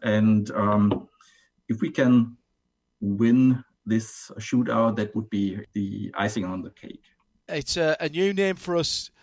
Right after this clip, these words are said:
Speaker 2: to remember, the Porsche Carrera Cup North America. It's a new car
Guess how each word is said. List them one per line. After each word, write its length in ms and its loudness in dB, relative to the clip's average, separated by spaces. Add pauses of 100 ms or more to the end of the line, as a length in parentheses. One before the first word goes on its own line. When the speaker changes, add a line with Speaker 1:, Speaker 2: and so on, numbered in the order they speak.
(180)
Speaker 2:
to 160 -4
remember, 420 0
the 80 -6
Porsche 400 -2
Carrera 340 -2
Cup 180 -8
North 300 -4
America. 560 -4
It's 160 -8
a 80 -4
new 420 -2
car 440 2